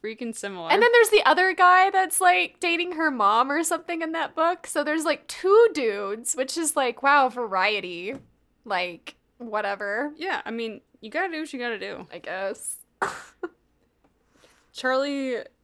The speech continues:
Speaker 1: is just like, "Look, you can't keep doing the same thing. You are just, you're literally not doing anything. You're not going out.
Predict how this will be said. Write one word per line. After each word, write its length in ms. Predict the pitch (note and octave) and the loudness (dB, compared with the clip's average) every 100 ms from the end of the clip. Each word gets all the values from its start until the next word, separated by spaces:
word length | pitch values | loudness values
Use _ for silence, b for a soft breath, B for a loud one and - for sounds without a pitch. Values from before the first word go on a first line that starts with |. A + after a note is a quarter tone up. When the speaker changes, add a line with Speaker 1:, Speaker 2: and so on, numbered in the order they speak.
| _ - | _ -10
Speaker 1:
is 140 | A3+ | -8
just 180 | B3 - | -8 -6
like, 320 | A#3 G#3+ G#3 G#3+ | -2 -2 -4 -8
"Look, 320 | G#3 G3 - | -8 -8 -12
you 120 | G#3 | -18
can't 400 | - A3+ A#3+ - | -10 -6 -6 -8
keep 300 | - B3+ - | -12 -12 -10
doing 260 | A3+ A3+ G#3+ | -8 -8 -8
the 100 | G3 | -8
same 360 | - G#3 G3+ | -8 -8 -10
thing. 360 | - G3 F#3+ F#3 | -10 -10 -10 -12
You 180 | G3+ G#3+ | -10 -8
are 200 | - G#3+ | -6 -8
just, 380 | G3+ G3+ - - _ - | -8 -10 -12 -14 _ -10
you're 180 | A3+ | -8
literally 340 | G#3+ C4 D#4+ D4 | -6 -6 -6 -4
not 240 | C#4+ C4+ | -4 -6
doing 280 | C4+ C4+ A#3+ | -6 -6 -6
anything. 460 | B3 C#4 G#3 F#3+ F#3 | -6 -6 -8 -12 -12
You're 140 | F#3 | -10
not 280 | F#3+ - A3+ | -8 -8 -8
going 340 | B3+ C#4+ C#4 | -8 -6 -6
out. 400 | - F#3+ G3 G3 | -6 -4 -4 -4